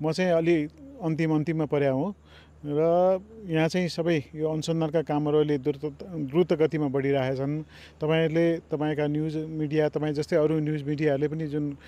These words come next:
देखाइरहनु भएको छ, प्रकाशमा ल्याइरहनु भएको छ, त्यसबाट पनि केही स्पष्ट हुन, गइरहेको छ भन्दाखेरि अहिले अख्तियार दुरुपयोग अनुसन्धान आयोगको काम चाहिँ एकदम धेरै बढिरहेछ। अहिले हामी कहाँ करिब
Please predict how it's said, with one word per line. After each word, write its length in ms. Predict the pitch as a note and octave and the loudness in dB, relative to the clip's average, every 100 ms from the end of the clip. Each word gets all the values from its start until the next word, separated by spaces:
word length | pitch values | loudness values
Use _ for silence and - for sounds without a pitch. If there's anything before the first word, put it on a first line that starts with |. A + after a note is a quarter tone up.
| - - - C#3+ C#3+ C3+ C#3 | -20 -20 -8 -2 0 0 0
देखाइरहनु 420 | D3+ D#3+ D3+ D3+ | 2 4 4 2
भएको 120 | C#3+ | 0
छ, 60 | C#3+ | 0
प्रकाशमा 460 | - C#3+ D3+ D#3 | 0 2 0 0
ल्याइरहनु 380 | D3 D3+ D#3 D#3 | 2 4 4 2
भएको 120 | C3+ | 0
छ, 60 | C3+ | -2
त्यसबाट 360 | D3+ D3+ D#3+ D#3+ | -2 0 2 2
पनि 200 | E3+ D#3+ | 0 0
केही 260 | E3 D3+ | 0 0
स्पष्ट 280 | - D#3+ F3 | -2 -4 0
हुन, 220 | D3+ C#3 C#3 E3 F3 F3 F#3+ D#3 | 0 0 -4 -10 -12 -14 -6 0
गइरहेको 340 | D#3 D3+ D3 | 2 2 0
छ 80 | D3 | -2
भन्दाखेरि 480 | C#3 A#2+ B2 C#3+ E3+ - - - - | -2 -2 0 0 -2 -8 -18 -8 -2
अहिले 160 | E3 | 2
अख्तियार 320 | F3 D#3+ F3+ E3 | 2 4 2 2
दुरुपयोग 360 | D#3+ D#3 E3 | 2 2 2
अनुसन्धान 360 | D#3 E3 D#3+ D3+ | 0 -2 -2 0
आयोगको 340 | D3 D3+ D#3+ | 0 0 0
काम 240 | D3+ C#3+ C#3 | 0 -2 -2
चाहिँ 180 | D#3+ | -2
एकदम 280 | D3+ C3+ E3 | -2 -2 -2
धेरै 180 | C3 C#3 | 0 0
बढिरहेछ। 460 | C3+ B2 C3+ B2+ B2 | 0 -2 -2 -2 -6
अहिले 680 | - - - - D#3+ F#3 F#3 | -12 -18 -20 -6 0 4 4
हामी 220 | C#3+ D3+ | 4 2
कहाँ 180 | F3+ D#3+ | 0 0
करिब 300 | D#3+ D#3+ | 0 0